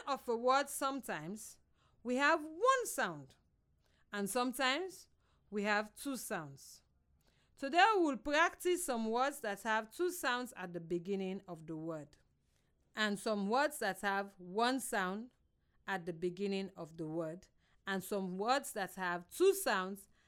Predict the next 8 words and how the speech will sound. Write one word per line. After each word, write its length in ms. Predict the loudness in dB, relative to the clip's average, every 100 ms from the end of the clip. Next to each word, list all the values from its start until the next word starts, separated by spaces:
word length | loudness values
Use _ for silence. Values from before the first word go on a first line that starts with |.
| _ _
at 140 | -6 -6
the 160 | -6 -8 -2
end 400 | 2 2 2 -2 -10 _
of 220 | -10 -6
the 100 | -6
word. 400 | -2 -4 -6 -12 _ _ _ _ _ _ _ _ _ _ _ _ _ _ _ _ _ _ 4
Number 360 | 6 8 8
one, 380 | 10 8 6 -2